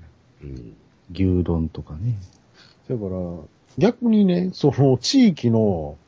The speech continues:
Speaker 3: 例えばこの大阪市の何区とか、まあ、中央区やったら中央区で、中央区で仕事してる人らは全部、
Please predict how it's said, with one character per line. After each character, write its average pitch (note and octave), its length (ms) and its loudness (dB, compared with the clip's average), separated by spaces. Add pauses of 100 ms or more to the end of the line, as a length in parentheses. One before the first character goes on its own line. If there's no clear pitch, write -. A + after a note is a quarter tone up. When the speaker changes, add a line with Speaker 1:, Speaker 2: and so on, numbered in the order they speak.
(140)
Speaker 3:
例 C#3+ 200 4
え F3 40 6
ば A2+ 120 4
こ F3+ 180 2
の F3 440 4
大 E3+ 120 4
阪 E3+ 300 2
市 C#3 140 0
の G2 300 0
何 C#3 280 2
区 A#2+ 200 0
と G#2 120 -2
か、 G2 280 -2 (320)
ま A#2+ 80 0
あ、 A#2 40 -2
中 - 160 0
央 D#3+ 200 6
区 C#3 80 2
や G#2+ 40 2
っ - 20 -10
た G2+ 80 0
ら - 20 -4
中 B2 160 0
央 C3+ 220 4
区 G2+ 120 -2
で、 F2+ 360 -2 (240)
中 F3+ 180 2
央 A3 380 6
区 C#3 160 2
で B2+ 100 4
仕 - 160 0
事 F3 320 4
し C#3+ 100 -2
て E3+ 140 2
る E3 160 4
人 - 260 2
ら C3 140 4
は G#2 140 4
全 C#3 360 2
部、 G2 320 0